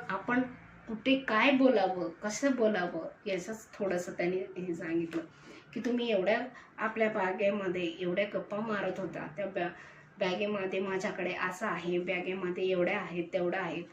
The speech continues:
असं हे सगळं तुम्ही सगळ्यांना सांगत बसला. खुलेआम तुमची अशी चर्चा चालल्यानंतरनं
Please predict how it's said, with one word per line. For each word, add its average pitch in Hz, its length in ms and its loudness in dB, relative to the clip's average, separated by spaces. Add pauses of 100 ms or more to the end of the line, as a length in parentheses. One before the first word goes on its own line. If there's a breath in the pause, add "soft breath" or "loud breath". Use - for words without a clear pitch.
असं 180 220 -4
हे 208 140 -2
सगळं 208 480 -2
तुम्ही 226 220 0 (640 loud breath)
सगळ्यांना 220 460 2
सांगत 185 400 0
बसला. 196 420 -4 (140)
खुलेआम 214 560 0
तुमची 233 400 -6
अशी 202 260 -6
चर्चा 214 420 -2
चालल्यानंतरनं 180 960 0